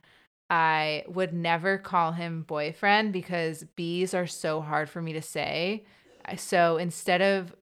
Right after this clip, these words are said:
calling him my boyfriend, I'd always use the term partner. And I know partner is, you know, the better word to use anyway, just 'cause it's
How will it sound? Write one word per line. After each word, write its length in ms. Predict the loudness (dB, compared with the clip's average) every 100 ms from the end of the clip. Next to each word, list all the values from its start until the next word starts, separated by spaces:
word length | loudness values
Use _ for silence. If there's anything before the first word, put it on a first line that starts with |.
| -6
calling 340 | 0 0 0
him 100 | -2
my 140 | -2
boyfriend, 680 | -2 0 0 0 -2 -2 0
I'd 140 | 0 0
always 320 | 0 -2 -4
use 220 | -6 -6
the 80 | -10
term 400 | -6 -6 -4 -8
partner. 640 | -2 0 0 -4 -10 -12 -6
And 120 | 0
I 100 | 2
know 160 | 4 4
partner 480 | 6 6 6 4 2
is, 320 | 2 -4 -12 _ _ _ _ _
you 140 | -6 -4
know, 380 | -2 -2 -4 -6 _ _ _ _ -4
the 80 | 4
better 600 | 6 6 4 2 0 -4 _ _ _ _ _ -6
word 260 | -2 -2 -4
to 120 | -6
use 240 | -6 -6 -2
anyway, 480 | 0 0 0 -2
just 240 | -2 -8 -8
'cause 160 | -6
it's 380 | -4 -6 -6 -20